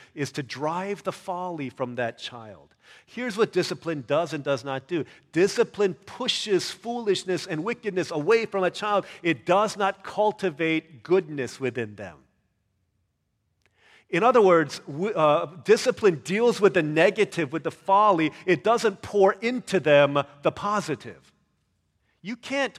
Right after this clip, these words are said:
correct children in discipline. You cannot discipline children into good behavior. You can only discipline them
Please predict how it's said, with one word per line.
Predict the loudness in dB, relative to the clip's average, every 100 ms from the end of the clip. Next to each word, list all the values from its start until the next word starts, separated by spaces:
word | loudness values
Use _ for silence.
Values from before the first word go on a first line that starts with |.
| _
correct | -8 -4 0 0 -2 -12
children | -8 0 0 0 -2
in | -4
discipline. | -2 -2 -2 -4 -4 -4 -8 -16
You | -8
cannot | -6 -2 -4 -4 _ _ -20 2
discipline | 2 2 -2 -2 -2
children | -2 -2 -4 -4
into | -4 -4
good | -4 -6
behavior. | -6 -8 -6 -8 -12 -20 _ _
You | -12 -6
can | -4
only | -2 -2 0
discipline | 0 0 -2 -6 -2
them | 0